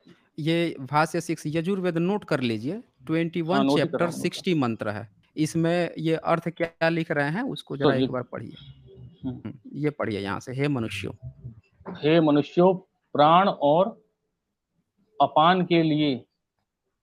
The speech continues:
Speaker 2: दुख विनाश करने वाले छेरी आदि पशु से वाणी के लिए,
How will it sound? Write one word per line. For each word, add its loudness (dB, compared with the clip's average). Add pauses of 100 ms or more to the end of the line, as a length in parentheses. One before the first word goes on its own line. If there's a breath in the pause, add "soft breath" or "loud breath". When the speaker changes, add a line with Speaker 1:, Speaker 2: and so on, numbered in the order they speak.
(160)
Speaker 2:
दुख 2
विनाश 4
करने 0
वाले 2 (920)
छेरी 4 (500)
आदि 4
पशु 0
से 2
वाणी 2
के 0
लिए, 2